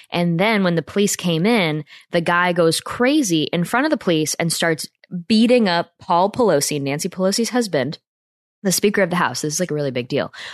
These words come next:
with the hammer. So now the guy is, like, brutalized. He was in serious surgery. He got really, really hurt, apparently. And he was in surgery all day. Um, but it looks like he'll be fine. But it's a wild story.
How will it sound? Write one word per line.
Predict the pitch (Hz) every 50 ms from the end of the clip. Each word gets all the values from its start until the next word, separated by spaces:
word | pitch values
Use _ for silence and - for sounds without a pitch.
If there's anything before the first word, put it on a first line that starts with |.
| - -
with | 170 208 233 240 208
the | 190 190
hammer. | 190 196 180 156 - - -
So | - - 185
now | 190 185 196
the | 233 240
guy | 233 208
is, | 190 190 180
like, | 165 156 135 135
brutalized. | - 185 196 208 202 208 196 190 185 185 180 175 - - - - - - _
He | 196 202
was | 190 165
in | 165 147
serious | 139 - - - - 233 226 240 254 247 233 208 180 -
surgery. | - - 170 165 - 117
He | 156 208
got | 302 285 - 170
really, | 156 165 196 220 226 214 202 175
really | 156 170 170 160 139 131
hurt, | 135 156 - -
apparently. | 135 - 131 131 127 123 - - 120 101 - _ - - - - -
And | - 165 160
he | 156 170
was | 160 151 -
in | 135 127
surgery | - - 185 190 185 185 185 175
all | 165 160 156
day. | 147 156 147 143 143 139 139 - - -
Um, | 147 147 139 135
but | 135 160 - -
it | 156 160 147
looks | - 165 185 202 - -
like | 220 196 170
he'll | 160 185 170
be | 151 147
fine. | 131 - - 214 214 185 151 139 131 131 - _ _ _ _ _ _ _ _ _ _ _ _ _ _ 202 -
But | 220 214 - - _ _ _ _
it's | - 233 226 - -
a | 190
wild | 156 147 160 170 160 220 185 156 151
story. | - - - 190 277 254 - - -